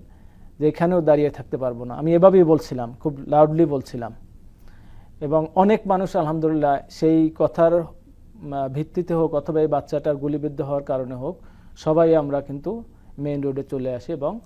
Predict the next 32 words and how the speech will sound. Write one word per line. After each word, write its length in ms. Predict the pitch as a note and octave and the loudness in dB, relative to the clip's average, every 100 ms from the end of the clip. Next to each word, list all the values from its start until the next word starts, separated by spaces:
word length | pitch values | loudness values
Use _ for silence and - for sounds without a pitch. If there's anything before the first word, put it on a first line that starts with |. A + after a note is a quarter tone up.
| - - - - | -20 -20 -20 -10
সেই 180 | C#3+ | -8
পুলিশকে 440 | C#3 D3+ E3+ E3 F3 | -6 -2 -2 -2 -6
প্রতিহত 500 | E3+ D#3+ E3 D#3+ F3 | -2 -2 -2 -6 -8
করার 340 | D#3+ C#3+ C#3 | -4 -4 -4
জন্য 200 | C3+ E3 | -6 -8
আমরা 200 | D#3 C#3 | -8 -8
সর্বোচ্চ 480 | C3+ D3+ C#3+ D#3 - | -6 -6 -4 -8 -8
চেষ্টাটা 440 | - B2+ - - | -12 -14 -14 -16
করি। 240 | A2+ B2 B2 - - - - - | -16 -16 -18 -20 -20 -20 -20 -10
এবং 180 | D#3 C#3+ | -8 0
দীর্ঘ 260 | E3+ F3+ | 0 2
সময় 260 | F#3 F#3 F#3+ | -2 -4 -4
আমরা 200 | F3+ F#3 | -2 -4
সেফলি 420 | - E3+ D#3+ F3+ | 0 0 0 -2
কাজ 220 | F3+ D#3 | -2 -4
করে 240 | - E3 D#3+ | -2 -2 0
যাচ্ছিলাম। 500 | D#3 - E3 F#3+ A#3+ - - - - - | 0 -2 -6 -6 -8 -14 -20 -20 -20 -6
এর 140 | D#3+ D#3+ | -2 0
ভিতরে 320 | E3 F#3+ G3+ | 0 -2 0
কয়েকজন 400 | F3 E3 D#3+ F3 | 4 4 2 -2
ব্যক্তি 220 | F3 E3+ | -2 -2
গুলিবিদ্ধ 460 | D#3 D#3+ E3 E3 D#3+ | 0 2 2 0 -2
হয়, 220 | D3+ F3+ | -2 -4
যেটা 240 | E3+ D3 C#3+ | -4 -2 -4
পা-, 380 | - - - - | -4 -12 -10 -2
পায়ে 260 | D#3+ D3 D3 | 2 2 2
ছিল, 300 | - C#3+ D#3+ | -4 -6 -4
একটা 300 | E3+ - C#3+ | -6 -8 -10
ছেলের 280 | - C#3+ C#3 | -6 -6 -6
মাথায় 340 | C3 - C3 | -8 -8 -10
ছিল। 280 | - C#3 F#3+ - - - - - - - | -10 -10 -10 -12 -20 -20 -20 -20 -20 -10
তো 320 | C#3+ C#3+ C#3 | -4 -2 -4